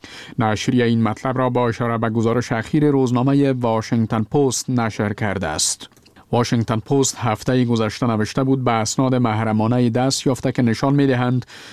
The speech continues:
مقام‌های بلندپایه امریکایی تلاش کردند اسناد را که جنگ افغانستان را غیر قابل برد نشان می‌داد،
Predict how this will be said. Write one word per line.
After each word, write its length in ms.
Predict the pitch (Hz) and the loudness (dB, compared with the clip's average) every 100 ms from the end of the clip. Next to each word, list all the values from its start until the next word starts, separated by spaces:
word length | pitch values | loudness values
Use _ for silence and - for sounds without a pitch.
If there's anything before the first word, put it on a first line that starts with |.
| - | -6
مقام‌های 560 | 165 156 135 123 127 123 | -4 0 0 2 2 2
بلندپایه 800 | 120 113 110 107 113 113 117 113 | 2 0 0 -2 0 2 2 2
امریکایی 540 | 104 101 98 117 120 | 0 0 0 2 2
تلاش 320 | 117 113 117 - | 2 0 -2 -2
کردند 480 | 120 117 117 117 - | -2 0 0 0 -2
اسناد 460 | 117 - 147 143 | -2 -2 0 2
را 160 | 135 131 | 2 0
که 120 | 120 | -2
جنگ 220 | 120 117 | 0 0
افغانستان 640 | 117 107 117 113 - 123 117 | 0 0 0 0 0 0 2
را 120 | 113 | 0
غیر 280 | 107 113 113 | 0 0 -2
قابل 340 | - 127 123 | -2 0 2
برد 320 | 127 143 131 127 | 2 2 0 -2
نشان 280 | 113 131 | -2 0
می‌داد، 500 | 113 110 127 147 151 | 0 2 2 0 -2